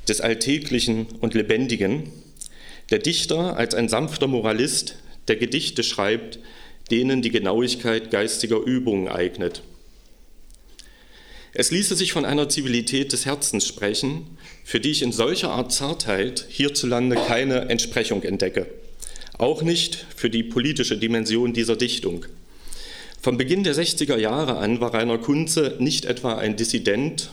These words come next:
oder Reformer, sondern ein entschiedener Gegner der Verhältnisse,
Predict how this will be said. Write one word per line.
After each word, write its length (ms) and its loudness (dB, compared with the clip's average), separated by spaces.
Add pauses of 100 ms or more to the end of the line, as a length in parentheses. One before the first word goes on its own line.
oder 260 0
Reformer, 680 0 (480)
sondern 400 2
ein 380 0
entschiedener 500 0
Gegner 460 0
der 140 2
Verhältnisse, 760 0